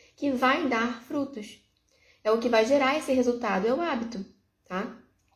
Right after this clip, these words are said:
A narração traz muitos benefícios, é, assim, isso tá muito claro no livro. Ela estimula o raciocínio, a capacidade de criar conexões entre as coisas que foram aprendidas,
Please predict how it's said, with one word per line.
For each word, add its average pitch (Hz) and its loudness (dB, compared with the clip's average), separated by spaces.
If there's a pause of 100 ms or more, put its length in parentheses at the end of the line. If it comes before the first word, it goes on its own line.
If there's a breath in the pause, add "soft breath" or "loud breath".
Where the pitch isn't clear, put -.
(920 loud breath)
A 214 -4
narração 233 4
traz 247 4
muitos 247 2
benefícios, 220 2 (180)
é, 175 4 (520)
assim, 190 -4
isso 175 -6
tá 208 2
muito 202 2
claro 226 2
no 226 2
livro. 196 0
Ela 214 0
estimula 214 0
o 233 0
raciocínio, 208 -2
a - -6
capacidade 196 -2
de 208 -6
criar 214 0
conexões 233 0
entre 202 -6
as 196 -4
coisas 196 -4
que - -12
foram 190 -2
aprendidas, 190 0